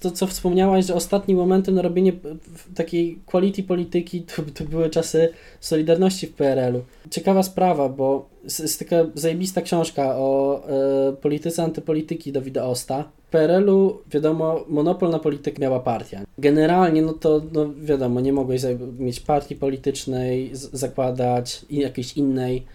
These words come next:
W momencie, w którym jest jakaś partia, która chce wszystko kontrolować, środkiem oporu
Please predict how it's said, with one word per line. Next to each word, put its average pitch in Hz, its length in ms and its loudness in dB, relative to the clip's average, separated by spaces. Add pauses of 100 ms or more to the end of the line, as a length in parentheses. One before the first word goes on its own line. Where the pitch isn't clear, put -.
(140)
W 143 60 -4
momencie, 208 300 2
w 196 60 -6
którym 170 420 0
jest 156 400 0
jakaś 143 400 -4
partia, 156 400 -2
która 135 200 -4
chce 123 160 -8
wszystko 170 340 -6
kontrolować, 139 840 -2 (120)
środkiem 190 580 0
oporu 185 680 6